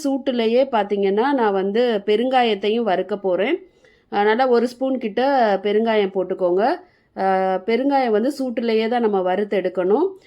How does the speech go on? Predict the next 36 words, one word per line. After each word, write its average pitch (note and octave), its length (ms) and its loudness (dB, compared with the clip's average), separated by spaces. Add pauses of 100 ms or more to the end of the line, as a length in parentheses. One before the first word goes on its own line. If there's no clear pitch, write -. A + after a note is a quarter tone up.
(160)
இப்போ B3 360 -2
இது A3+ 220 0
மூணையும் C4 540 0
போட்டு G#3 300 0
நம்ம A3+ 240 2
நல்லா G3 540 2
அரைச்சு F#3+ 180 0
எடுத்துக்க G3 460 0
போறோம். F#3+ 260 0
பட்டை A3 380 -2
வத்தல், G#3+ 400 -2 (160)
ஆ, F#3+ 220 -4
வெந்தயம், G#3 640 0
பெருங்காயம், G3 640 0 (380)
இது A#3 160 -2
மூணையும் B3+ 460 0
வந்து A3+ 280 0
நல்லா G#3+ 420 2
அரைச்சு G3 200 -2
எடுத்துக்கோங்க. F#3+ 800 0 (340)
இப்போ C4 480 0
ஊறுகாய் A#3+ 320 2
செய்யறப்ப F#3 480 0
ரெண்டு A3 280 2
நாள் A#3+ 160 2
கழிச்சு A#3 380 0
தான் A#3 140 0
நம்ம G#3 320 0
ஊறுகாய் G#3 300 0
செய்யணும். G3 400 0
ஏன்னா A3 220 0
நம்ம A3 260 0
நெல்லிக்காய் A3 440 0
வந்து G#3 180 0
நல்லா G3+ 400 0
ஊறணும். G#3 500 0